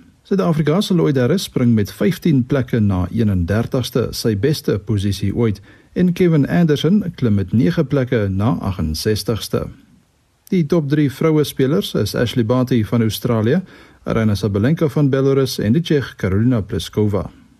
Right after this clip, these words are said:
Suid-Afrika se Ryan Klassen is nou vierentwintigste op die mans dubbelspel ranglys.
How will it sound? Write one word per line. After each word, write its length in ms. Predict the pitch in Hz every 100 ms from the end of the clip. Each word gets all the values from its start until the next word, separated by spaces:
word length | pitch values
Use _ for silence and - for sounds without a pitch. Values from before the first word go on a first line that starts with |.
| _ _ _ _ _ _ _ _ _ _ _ -
Suid-Afrika 580 | 175 190 180 180 185
se 140 | 165 170
Ryan 280 | 165 165 131
Klassen 520 | 147 170 - 180 127
is 220 | 107 -
nou 180 | 117 98
vierentwintigste 960 | - 190 175 131 175 185 165 - 113
op 200 | 87 87
die 100 | 92
mans 280 | 120 95 85
dubbelspel 580 | 87 123 107 - - 92
ranglys. 640 | 85 95 98 92 - -